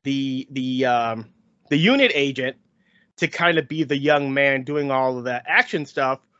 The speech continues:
while the original plan was have this older Doctor do the technobabble stuff. So now you have these two relatively young men kind of doing the same thing in,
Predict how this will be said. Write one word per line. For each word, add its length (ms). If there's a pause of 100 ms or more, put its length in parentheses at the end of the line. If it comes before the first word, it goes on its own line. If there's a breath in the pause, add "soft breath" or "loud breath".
(300)
while 240
the 140
original 380
plan 300
was 160
have 220
this 240
older 340
Doctor 580
do 280
the 80
technobabble 680
stuff. 400 (840)
So 240
now 220
you 240
have 240
these 180
two 260
relatively 640
young 320
men 320
kind 320
of 160
doing 280
the 100
same 320
thing 300
in, 280